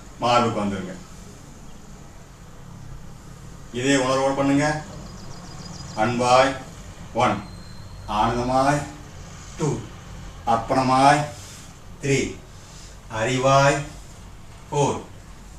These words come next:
அடியனாய் ஃபைவ், ஆனந்தனாய் சிக்ஸ், அன்பில் நிறைவாய். இது நாமத்தை சொல்லிக்கோங்க.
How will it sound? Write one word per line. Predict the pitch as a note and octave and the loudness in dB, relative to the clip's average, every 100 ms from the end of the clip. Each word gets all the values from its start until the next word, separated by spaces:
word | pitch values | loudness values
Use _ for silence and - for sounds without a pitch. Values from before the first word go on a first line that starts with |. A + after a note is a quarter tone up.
| - | -2
அடியனாய் | A#2 B2+ C3 C3+ C#3+ D3 - - - - - - - | 0 2 4 6 6 4 0 -10 -16 -18 -18 -14 4
ஃபைவ், | C3+ B2 G2+ - - - - - - - - | 6 6 2 -8 -16 -18 -18 -18 -18 -8 -2
ஆனந்தனாய் | - B2 C3 C3 C#3 D3 D3 - - - - - - - | 0 0 2 4 8 8 6 -4 -14 -18 -18 -18 -10 -2
சிக்ஸ், | D#3+ - - - - - - - - - - - A#2+ | 0 2 2 0 -6 -16 -18 -18 -16 -18 -18 -4 0
அன்பில் | A#2+ A#2 A2+ G#2+ | 2 2 0 0
நிறைவாய். | G2+ G2+ F#2 F2+ - - - - - - - - - - - - - - - - - - - - - - - - - - - - - - - - - - - - - | 0 0 -2 -6 -12 -16 -18 -18 -18 -18 -18 -20 -18 -18 -16 -16 -18 -18 -18 -18 -18 -18 -18 -18 -18 -18 -18 -16 -18 -18 -18 -18 -20 -18 -18 -18 -18 -20 -20 -20 -8
இது | C3+ C3 | 0 4
நாமத்தை | C#3 C#3 D3 | 6 4 2
சொல்லிக்கோங்க. | C#3+ C#3+ D#3 D3+ | 0 -2 0 2